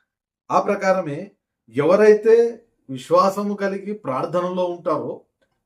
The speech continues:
దేవుడు వాళ్ళ ద్వారా కార్యాలు జరిగించుకుంటాడు. ఇక్కడ వాళ్ళిద్దరి ద్వారానే ఆ స్వస్థత కార్యం జరిగించుకున్నట్టు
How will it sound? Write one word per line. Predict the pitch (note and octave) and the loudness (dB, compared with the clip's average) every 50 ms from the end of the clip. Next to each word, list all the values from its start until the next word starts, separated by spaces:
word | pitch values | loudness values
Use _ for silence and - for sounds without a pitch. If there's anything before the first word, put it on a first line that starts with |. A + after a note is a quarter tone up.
| _ _ _ | _ _ _
దేవుడు | D3+ F3+ G#3+ B3 B3+ A#3 A#3 | 4 4 6 4 4 0 -2
వాళ్ళ | G3+ G3 G3+ G#3+ G#3+ G#3+ | -2 0 2 2 2 2
ద్వారా | F#3 G#3 G#3+ A3 A3 | 2 2 2 2 2
కార్యాలు | A3 A3 G3+ F#3+ F3+ F3+ F#3 G3 F3+ F#3 | 0 -2 -4 -4 -4 -2 -4 -4 -4 -4
జరిగించుకుంటాడు. | E3+ F3 E3+ E3 D#3+ E3 D#3 - - - B2+ G#2 G2+ G2+ _ _ _ _ _ _ _ _ _ _ _ _ _ _ _ _ _ _ _ _ _ _ _ _ _ _ _ _ _ _ _ _ - | -4 -6 -6 -6 -6 -10 -16 -18 -18 -20 -20 -20 _ -20 _ _ _ _ _ _ _ _ _ _ _ _ _ _ _ _ _ _ _ _ _ _ _ _ _ _ _ _ _ _ _ _ -2
ఇక్కడ | D3+ E3+ F3+ | 2 4 4
వాళ్ళిద్దరి | E3+ E3 D#3+ E3 D#3+ D#3+ D3+ E3 A3+ A3+ A3+ | 4 4 2 0 -2 -2 0 2 4 4 4
ద్వారానే | G3 G#3 G#3+ G3+ G3 G3+ G3+ F#3+ F#3 D#3+ E3 G3 | 4 2 2 2 0 -4 -4 -6 -6 -8 -8 -8
ఆ | G#3 - D#3+ D#3+ | -10 -8 -8 -10
స్వస్థత | D#3 - D3+ D3 - F3 | -8 -10 -16 -14 -14 -12
కార్యం | D#3 F3+ E3 D#3+ E3+ E3+ E3 E3+ E3 D#3 | -10 -8 -6 -4 -4 -4 -4 -8 -8 -6
జరిగించుకున్నట్టు | D3+ D#3 D3+ D3+ D#3 D3+ D3+ - - D#3 D3+ D3 C3 - - C3 - G#2 | -6 -4 -4 -4 -6 -6 -8 -12 -8 -6 -6 -6 -6 -8 -12 -12 -12 -12